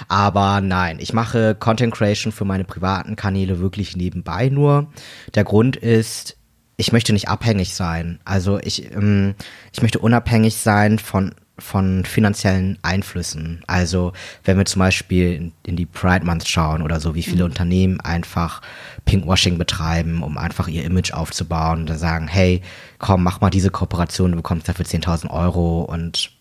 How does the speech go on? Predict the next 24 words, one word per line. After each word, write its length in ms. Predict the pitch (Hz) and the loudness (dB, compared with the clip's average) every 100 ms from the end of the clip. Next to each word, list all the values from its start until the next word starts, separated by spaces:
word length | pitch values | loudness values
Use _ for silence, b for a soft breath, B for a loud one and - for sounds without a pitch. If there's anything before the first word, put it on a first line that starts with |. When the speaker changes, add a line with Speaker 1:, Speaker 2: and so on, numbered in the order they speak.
| - | -14
Speaker 1:
ich 120 | - | -6
kann 160 | - | 0
mir 60 | 160 | 0
vorstellen, 500 | - 113 120 - 110 | 0 0 2 2 2
wenn 140 | 98 | 2
ich 140 | 98 - | 0 -2
jetzt 180 | 92 - | -4 -4
komplett 300 | 85 90 - | -4 -2 -2
selbstständig 540 | 82 92 - 110 107 | -4 -4 -2 0 0
wäre, 440 | 110 107 113 117 127 B B B B | 0 2 2 0 -2 B B B B
dass 180 | 95 - | -2 0
ich's 160 | 95 | 0
teilweise 520 | - 95 101 104 98 98 | 0 0 2 2 2 2
nicht 200 | 95 - | 0 -2
so 100 | - | -6
trennen 340 | - 87 87 | -4 -2 -4
kann, 340 | - 92 110 | -4 0 2
weil 100 | 107 | 2
ich 80 | 98 | 2
mir 60 | 98 | 2
so 80 | 92 | 0
Speaker 2:
Mhm. 40 | |
Speaker 1:
denke, 300 | 90 90 87 | 0 -2 -2
"Okay, 440 | 80 - 95 95 | -4 0 2 2